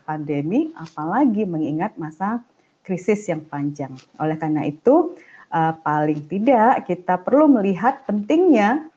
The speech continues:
agar kebijakan merespon covid sembilan belas itu merupakan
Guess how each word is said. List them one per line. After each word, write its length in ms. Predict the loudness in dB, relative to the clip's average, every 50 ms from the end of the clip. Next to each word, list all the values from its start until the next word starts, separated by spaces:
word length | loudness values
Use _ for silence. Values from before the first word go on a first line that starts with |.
| -10
agar 480 | -8 -8 -4 0 2 2 2 2 0 -4 -8
kebijakan 880 | -6 -4 -4 -4 -2 -2 -2 -2 -2 -8 _ -4 -2 0 0 0 -2 -4 -6 -6
merespon 560 | -4 -4 -4 -4 -6 -4 _ -4 -4 -4 -4
covid 240 | -8 -8 -8 -8 -10
sembilan 480 | -10 _ -8 -6 -4 -4 -4 -4 -4
belas 240 | -6 -6 -6 -8 -12
itu 560 | -14 -14 -14 _ _ _ 2 2 2 2 -2 -6 _ _ _ _ _ _ -4
merupakan 560 | -2 -2 0 0 -2 -2 0 -2 -2 -2 -6